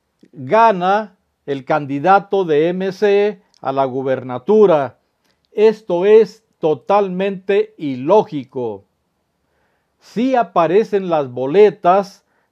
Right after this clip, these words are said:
para las diferentes postulaciones de los cargos ya mencionados,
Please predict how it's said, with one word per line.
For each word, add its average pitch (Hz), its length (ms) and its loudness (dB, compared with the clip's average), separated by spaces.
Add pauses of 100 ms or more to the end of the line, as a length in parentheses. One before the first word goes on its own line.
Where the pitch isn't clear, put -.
(120)
para 147 300 2
las 135 260 0
diferentes 190 760 0
postulaciones 170 1300 -4 (260)
de 131 180 -2
los 131 240 -8
cargos 175 360 0
ya 170 140 0
mencionados, 170 1040 -2